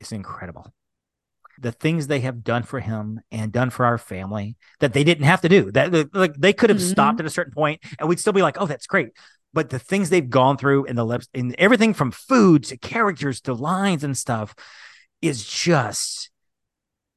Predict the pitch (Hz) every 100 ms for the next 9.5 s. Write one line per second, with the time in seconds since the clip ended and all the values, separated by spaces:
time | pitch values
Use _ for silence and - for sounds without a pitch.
0 | _ 127 - 120 127 139 104 87 - 127
1 | 170 160 170 131 135 117 110 - - 139
2 | 147 123 127 - 127 117 101 127 117 117
3 | 113 107 107 107 - - - _ _ _
4 | _ 180 131 147 143 - - 127 131 131
5 | 127 110 - 98 101 104 110 95 92 101
6 | 101 104 180 - - 170 165 202 151 127
7 | 123 - 147 139 104 143 170 95 101 -
8 | - - 208 - 143 156 - 160 170 139
9 | 143 113 110 98 98